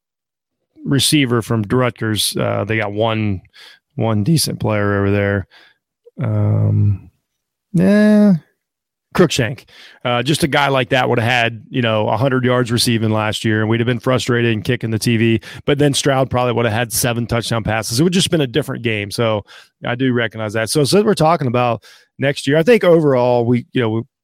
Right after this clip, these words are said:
get, that's our overall thoughts on the Rutgers game. We're not gonna, <laughs> we're not gonna get carried away with it. We can't overanalyze Rutgers with,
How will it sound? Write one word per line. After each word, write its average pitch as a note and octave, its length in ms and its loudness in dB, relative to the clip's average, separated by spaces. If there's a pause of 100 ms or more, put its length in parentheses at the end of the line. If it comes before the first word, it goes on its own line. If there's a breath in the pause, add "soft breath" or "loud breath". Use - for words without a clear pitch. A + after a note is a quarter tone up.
(180)
get, G#3 200 -2
that's G3+ 220 2
our D#3 120 6
overall C3 280 2
thoughts B2+ 300 -2
on A#2+ 40 -6
the A2+ 80 -4
Rutgers B2 320 -4
game. B2+ 220 -2
We're D#3 100 2
not C#3+ 220 -2
gonna, B2+ 200 0 (480)
<laughs> D3 540 -4
we're E3+ 80 2
not F#3 160 6
gonna D#3 180 2
get C3+ 220 0
carried C#3 240 0
away B2+ 220 0
with B2 160 2
it. - 20 2
We C#3 140 2
can't E3 240 0
overanalyze C3+ 920 0
Rutgers B2 380 -4
with, A2+ 180 -6